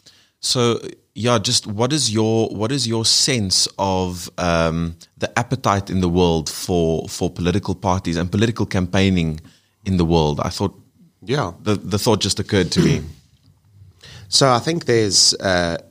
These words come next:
Speaker 2: great appetite for political campaigning, and I actually think that contrary to popular opinion, there isn't as much apathy as people like to
Speaker 1: Mm.
Speaker 2: think. I think there is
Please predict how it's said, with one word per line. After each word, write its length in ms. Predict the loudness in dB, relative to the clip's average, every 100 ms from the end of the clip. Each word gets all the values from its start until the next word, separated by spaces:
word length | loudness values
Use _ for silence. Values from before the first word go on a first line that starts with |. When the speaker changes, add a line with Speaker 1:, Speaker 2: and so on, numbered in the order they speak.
| -6
Speaker 2:
great 280 | 0 0 0
appetite 520 | -4 -2 0 0 0
for 360 | -4 -2 -2 -6 -6
political 420 | -2 -2 -2 -6
campaigning, 800 | -6 -6 -2 0 0 -4 -8 -12 _
and 640 | -4 0 0 0 -2 -4 -6 -2
I 340 | 0 2 2
actually 400 | 0 -2 -4 -6
think 360 | -2 -2 -2 -2
that 380 | -2 -2 -2 -4 -6 -20 _ _ _ -8
contrary 500 | -2 0 0 0 -2
to 140 | -4
popular 420 | -4 -4 -4 -4
opinion, 680 | -4 -2 -2 0 0 -2 -6 -10
there 200 | -6 -2
isn't 320 | 0 0 -2
as 120 | -4
much 220 | -4 -4 -4
apathy 460 | -6 -6 -6 -4
as 120 | -4 -4
people 260 | -6 -4
like 260 | -2 2 4
to 40 |
Speaker 1:
Mm. 60 | 2
Speaker 2:
think. 320 | 0 -4 -8 -18 -20 _ _ _ _ -2
I 100 | 0
think 200 | 2 2
there 120 | 2
is 240 | 4 2